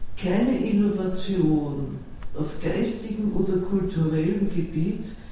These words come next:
wenn man den Beobachtungszeitraum etwas länger ausdehnt als eine Generation, äh, das ist für die Politik natürlich haarig, denn die denken nur in vier- oder fünf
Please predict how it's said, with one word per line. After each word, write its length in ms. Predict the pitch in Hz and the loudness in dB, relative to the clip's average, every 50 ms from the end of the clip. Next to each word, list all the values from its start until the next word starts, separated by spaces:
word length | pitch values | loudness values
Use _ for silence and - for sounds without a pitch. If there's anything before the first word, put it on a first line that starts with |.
| - - - - - - - 151 | -14 -14 -14 -8 -4 -2 0 0
wenn 220 | 170 180 180 180 | 2 2 4 4
man 40 | - | 4
den 240 | 180 175 147 - - | 4 2 2 0 2
Beobachtungszeitraum 1300 | 170 156 143 156 185 208 208 202 - - - 196 190 - - - - - 185 180 180 180 190 196 185 - | 2 2 4 2 2 2 2 0 0 0 0 0 0 0 -2 -4 -4 -2 0 0 0 0 0 0 -2 0
etwas 340 | 180 175 - 180 175 - - | -2 -2 -2 -2 -2 0 0
länger 320 | 185 180 185 - 165 - | 0 2 2 0 0 0
ausdehnt 520 | 170 170 175 - - - 185 180 175 165 - - | -2 -2 -2 0 2 2 4 4 2 0 -2 -4
als 120 | 175 165 - - - | -4 -2 0 2 4
eine 200 | 180 180 175 170 | 4 4 4 4
Generation, 1040 | - 175 165 165 160 165 160 - - - - 160 156 147 143 139 135 - - - - - - - | 4 4 4 4 4 2 0 -2 -4 -6 -2 0 0 0 0 0 0 0 0 -2 -4 -6 -8 -8
äh, 560 | - 160 156 156 151 156 - - - - 175 | -6 -4 -2 -2 -2 -2 -4 -4 -4 -4 0
das 160 | 180 175 180 | 2 2 4
ist 80 | 180 - | 4 6
für 100 | 202 202 | 4 4
die 140 | - 185 | 4 2
Politik 480 | 185 185 196 185 185 185 185 208 208 208 | 2 2 4 4 4 4 4 2 2 4
natürlich 380 | 196 - - - - 170 165 - | 2 2 2 2 2 2 2 2
haarig, 240 | 151 - - 156 185 185 - - | 0 0 0 0 0 0 0 0
denn 160 | 180 180 170 | 2 2 2
die 100 | 170 175 | 2 2
denken 400 | - 165 156 160 165 - 196 180 | 2 2 2 0 2 2 4 4
nur 100 | 185 175 | 4 4
in 160 | - - 160 160 | 4 2 2 0
vier- 240 | - - 180 180 180 | 0 0 0 2 2
oder 120 | 175 - | 2 2
fünf 260 | - - - - 165 | 0 0 0 2 2